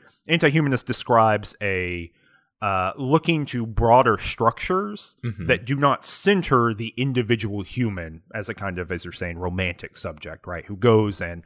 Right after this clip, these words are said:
Speaker 1: breaks the world over their knee and produces things out of things, but rather a-, as the kind of end point or the product of a big machine that does stuff.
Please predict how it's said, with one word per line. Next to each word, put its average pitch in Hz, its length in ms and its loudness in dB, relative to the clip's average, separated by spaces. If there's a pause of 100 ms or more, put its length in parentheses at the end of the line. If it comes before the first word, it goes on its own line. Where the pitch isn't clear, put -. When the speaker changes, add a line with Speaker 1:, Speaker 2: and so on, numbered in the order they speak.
(240)
Speaker 1:
breaks 135 340 2
the 135 80 -2
world 110 340 0
over 98 200 -2
their 98 180 -2
knee 107 400 -4
and 87 140 -10
produces 107 500 -6
things 87 320 -4
out 147 160 6
of 95 80 -10
things, 90 300 -10 (300)
but 139 200 2
rather 131 560 6
a-, 110 260 0
as 117 140 0
the - 120 -10
kind 113 180 -4
of 104 120 -4 (160)
end 139 360 0
point 95 480 -8
or 107 100 -10
the 95 100 -12
product 107 680 2
of 95 400 -2 (160)
a 117 80 -4
big 113 180 -4
machine 85 680 -6
that - 140 -18
does 82 200 -12
stuff. - 500 -16